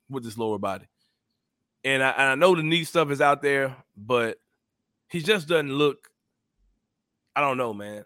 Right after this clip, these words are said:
Like, it, it, he just doesn't look like he's right to me physically. I mean, I may be seeing something that's not there, and I hope I'm not seeing something that's not there, but I, I'm, I'm just super concerned about him.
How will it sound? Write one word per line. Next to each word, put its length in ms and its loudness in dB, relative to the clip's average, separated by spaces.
Like, 240 -6
it, 60 -8
it, 400 -2
he 100 -2
just 220 0
doesn't 160 -2
look 120 -4
like 140 -2
he's 140 -12
right 220 -2
to 80 -16
me 160 -12
physically. 420 -4
I 60 -12
mean, 140 -2
I 60 4
may 180 0
be 120 -6
seeing 260 -4
something 420 -6
that's 180 -4
not 220 0
there, 280 2
and 100 -4
I 60 0
hope 180 0
I'm 200 0
not 220 0
seeing 240 -4
something 280 -6
that's 100 -10
not 180 -2
there, 200 -2
but 220 0
I, 160 -8
I'm, 200 -6
I'm 180 -2
just 260 0
super 220 -2
concerned 380 0
about 200 0
him. 260 0